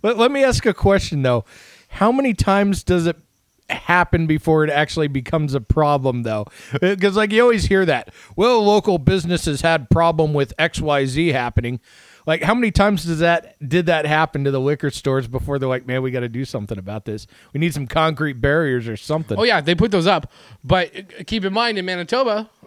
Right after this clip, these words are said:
Speaker 2: um, all liquor sales are regulated by the government.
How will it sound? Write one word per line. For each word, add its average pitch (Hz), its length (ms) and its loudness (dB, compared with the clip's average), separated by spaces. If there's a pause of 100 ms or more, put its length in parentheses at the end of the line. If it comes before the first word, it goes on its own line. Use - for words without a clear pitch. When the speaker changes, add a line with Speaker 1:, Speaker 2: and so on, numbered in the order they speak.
Speaker 2:
um, 165 360 -4 (200)
all 208 340 2
liquor 208 340 -2
sales 170 360 0
are 156 120 2
regulated 156 460 2
by 135 100 2
the 127 60 -2
government. 151 380 0